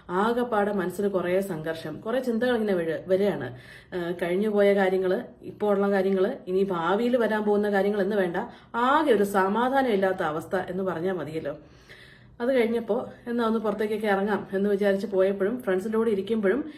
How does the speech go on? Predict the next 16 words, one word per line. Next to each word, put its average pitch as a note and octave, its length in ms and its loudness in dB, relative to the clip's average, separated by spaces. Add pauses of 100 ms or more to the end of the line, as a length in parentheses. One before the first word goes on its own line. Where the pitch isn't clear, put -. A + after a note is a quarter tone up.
(200)
ഈ D4+ 120 0
ചിന്തകൾ C4 460 4
തന്നെ, G3 180 4
അതിൽ G#3+ 180 2
കോൺസെൻട്രേറ്റ് C4 580 0
ചെയ്യാൻ B3 200 0
പറ്റുന്നില്ല, G3 380 2
ഒരു G3 240 4
രക്ഷയില്ല. D#3+ 600 -4 (460)
ഇതെന്താണ് D4 440 2
സംഭവം? G#3+ 540 2 (180)
ഇങ്ങനെ B3+ 240 0
നിങ്ങൾക്ക് C4 300 0
ആർക്കെങ്കിലും B3 400 0
ഫീൽ A#3 200 -4
ചെയ്യാറുണ്ടോ? F#3+ 500 0